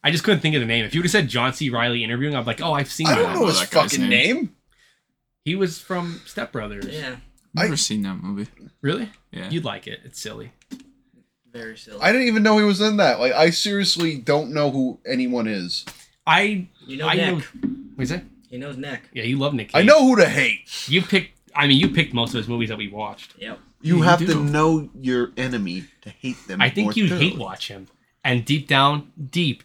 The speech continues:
Speaker 1: deep down into your, into your soul.
Speaker 4: You wanna suck his dick.
Speaker 1: You wanna suck his dick. When he was in those white, whitey tighties, you're like, "What if he was in a porn?" is what your next thought was.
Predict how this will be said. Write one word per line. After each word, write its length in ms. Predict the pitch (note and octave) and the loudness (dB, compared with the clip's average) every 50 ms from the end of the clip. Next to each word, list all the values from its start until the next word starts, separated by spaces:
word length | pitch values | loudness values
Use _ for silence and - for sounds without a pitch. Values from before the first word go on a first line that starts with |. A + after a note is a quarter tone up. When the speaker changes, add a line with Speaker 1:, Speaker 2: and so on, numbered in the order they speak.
| _ _ | _ _
Speaker 1:
deep 260 | - E3 F3 C#3+ - | -8 -6 -6 -6 -4
down 280 | - C#3+ C3+ C3 B2+ A#2 | 0 2 2 2 2 0
into 200 | A2+ A2+ A2 A2+ | -2 -4 -4 -4
your, 420 | A2 A2+ B2 B2 A2+ G#2+ G2+ - _ _ _ - - | -6 -6 -6 -6 -6 -6 -8 -10 _ _ _ -16 -8
into 160 | - C#3+ B2+ | -4 -2 -2
your 180 | B2 A#2+ A#2 G#2+ | 0 -2 -4 -6
soul. 480 | - - - - - G#2+ G#2 F#2+ F#2 F2 - _ _ | -6 -8 -6 -6 -6 -6 -6 -10 -12 -14 -18 _ _
Speaker 4:
You 80 | B2 | -14
wanna 120 | B2 A#2+ A2+ | -14 -14 -14
suck 180 | - C3+ B2+ | -14 -16 -16
his 140 | - - _ | -18 -20 _
dick. 340 | _ _ B2 A#2+ G2 _ - - _ _ | _ _ -12 -12 -12 _ -20 -20 _ _
Speaker 1:
You 120 | - C#3+ D#3 | -6 -4 -2
wanna 100 | D#3+ D3+ | -2 -2
suck 160 | C3+ D#3 C#3 | -4 -4 -6
his 100 | C3+ B2+ | -6 -6
dick. 200 | C#3+ C#3 G#2 - - - _ _ _ _ _ _ _ _ _ _ _ _ _ | -6 -8 -8 -10 -14 -20 _ _ _ _ _ _ _ _ _ _ _ _ _
When 160 | B2 A#2+ A#2+ | 0 0 2
he 100 | B2 C#3+ | 2 2
was 120 | D3+ C#3 C#3+ | 2 2 0
in 60 | C#3+ | 0
those 140 | C#3+ C3+ B2+ | 0 -2 -2
white, 300 | B2+ C3 C3 C3+ - - | -2 -2 -4 -4 -6 -4
whitey 260 | C#3+ C3 C3 B2+ A#2+ | -4 -2 -2 -2 -4
tighties, 320 | - C3 C3+ D3 D3+ C#3+ | -2 -2 -2 -2 -2 -4
you're 140 | B2+ C3 C3 | -4 -6 -4
like, 220 | B2+ A#2 A2 - _ _ _ _ _ _ _ _ _ _ _ _ | -4 -4 -6 -6 _ _ _ _ _ _ _ _ _ _ _ _
"What 120 | D3 G3+ - | -8 -8 -8
if 80 | - | -8
he 100 | - - | -10 -6
was 160 | F#3+ F3 C3+ D3+ | -6 -4 -4 -2
in 80 | C#3 | -4
a 40 | A#2+ | -6
porn?" 440 | - - _ C#3 B2+ A2+ F#2 E2+ - _ _ _ | -6 -10 _ -10 -8 -8 -10 -12 -16 _ _ _
is 120 | A#2+ G#2+ | -14 -10
what 140 | A2 A2+ - | -10 -10 -10
your 100 | - G2+ | -10 -12
next 220 | G#2 G2+ - - | -12 -12 -14 -16
thought 260 | - G2 F2 - _ | -20 -20 -20 -20 _
was. 240 | - - - - - | -20 -20 -20 -20 -20